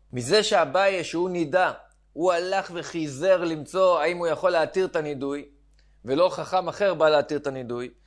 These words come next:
עלמא כסבר אביי, רואים מכאן שאביי סובר, "הני בתלתא דשמיטו", אותם שלושה שנידו,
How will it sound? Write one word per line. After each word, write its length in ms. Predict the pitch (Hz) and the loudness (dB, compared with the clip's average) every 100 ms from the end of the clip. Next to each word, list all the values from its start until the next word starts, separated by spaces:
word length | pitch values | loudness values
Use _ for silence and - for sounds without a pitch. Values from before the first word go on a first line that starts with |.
| _ - | _ -4
עלמא 280 | 147 180 151 | -2 0 -2
כסבר 500 | 127 - 120 143 131 | -8 -8 -2 0 0
אביי, 280 | 104 107 110 | -2 -4 -2
רואים 220 | 135 156 | -2 -2
מכאן 240 | 147 151 | -2 -4
שאביי 340 | 135 110 135 143 | 0 0 2 0
סובר, 360 | 135 117 135 110 | -2 -2 -2 -2
"הני 320 | 139 180 156 | -4 -2 -6
בתלתא 420 | 117 - 139 160 | -8 -6 -6 -4
דשמיטו", 720 | 156 156 180 180 180 240 170 - - | -8 -6 -8 -8 -6 -6 -6 -12 -12
אותם 380 | 139 190 196 190 156 _ - | -4 0 0 -2 -14 _ -20
שלושה 460 | - 156 165 185 | -10 -8 -2 -2
שנידו, 720 | - 147 135 127 233 262 - | -2 -6 -6 -2 2 2 -2